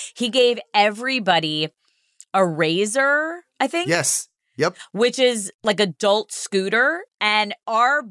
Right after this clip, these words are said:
Speaker 1: base camp was, like, a little bit further from our stages. And so we scooted from stage to base camp where our, where our trailers are. And it's
Speaker 2: Oh,
Speaker 1: the
Speaker 2: yeah.
Speaker 1: greatest. F-, it's one of the best. See, you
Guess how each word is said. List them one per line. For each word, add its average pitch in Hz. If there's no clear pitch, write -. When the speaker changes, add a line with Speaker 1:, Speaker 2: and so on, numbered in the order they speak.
Speaker 1:
base 254
camp 165
was, 175
like, 180
a 180
little 196
bit 190
further 185
from 180
our 165
stages. 202
And 196
so 202
we 220
scooted 202
from 240
stage 185
to 196
base 262
camp 131
where 165
our, 151
where 170
our 160
trailers 220
are. 156
And 208
it's 240
Speaker 2:
Oh, 135
Speaker 1:
the 127
Speaker 2:
yeah. 117
Speaker 1:
greatest. 247
F-, -
it's 240
one 311
of 415
the 427
best. -
See, 330
you 359